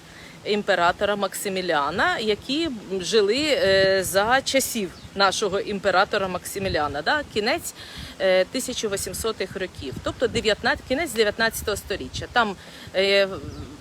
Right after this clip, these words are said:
картини в повний зріст, е, майже всіх, е, імператорів, королів або важливих осіб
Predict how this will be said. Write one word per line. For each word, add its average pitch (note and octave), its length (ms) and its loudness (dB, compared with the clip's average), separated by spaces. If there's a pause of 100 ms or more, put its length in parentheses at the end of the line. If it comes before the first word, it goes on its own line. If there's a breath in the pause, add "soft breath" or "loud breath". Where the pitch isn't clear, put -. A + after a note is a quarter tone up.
(100)
картини C#4+ 720 4
в F#3+ 100 -4
повний G3+ 640 0
зріст, B3+ 640 -2
е, G#3+ 540 2 (160)
майже A#3 440 4
всіх, - 460 -4 (320 loud breath)
е, G#3 220 6
імператорів, A3+ 800 2 (100)
королів G#3+ 500 2
або G3+ 200 2
важливих A3 880 0
осіб A3+ 480 0